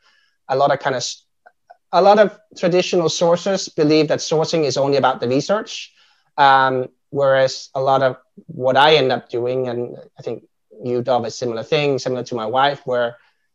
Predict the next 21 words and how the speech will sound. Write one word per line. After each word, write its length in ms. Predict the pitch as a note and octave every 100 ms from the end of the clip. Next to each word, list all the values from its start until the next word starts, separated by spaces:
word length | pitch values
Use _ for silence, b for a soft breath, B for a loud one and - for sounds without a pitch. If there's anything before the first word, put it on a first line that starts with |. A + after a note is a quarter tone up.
| _ _ _ _ _
we 200 | C3+ C#3+
do 220 | E3 E3+
a 20 |
lot 320 | B2+ B2 D3+ C3+
more 260 | C3 C3
of 120 | B2
the 100 | B2
role 340 | A2+ B2+ C3+ C3+
than 200 | A#2+ A#2
just 260 | C3 -
doing 260 | - B2+ A#2+
the 80 | A2+
research. 640 | A#2+ A#2+ D#3+ E3+ - -
Like, 220 | C3 A#2 B2+
we 200 | B2+ C3
are 160 | B2+
actually 420 | C3 - B2+ B2
engaging 720 | A#2 B2 B2 A#2+ B2+ A#2+ A#2+ - _ _ _
with 200 | - B2+
candidates. 720 | - B2+ B2 B2+ - - - -
Uh, 520 | A#2+ A#2 A#2 A2+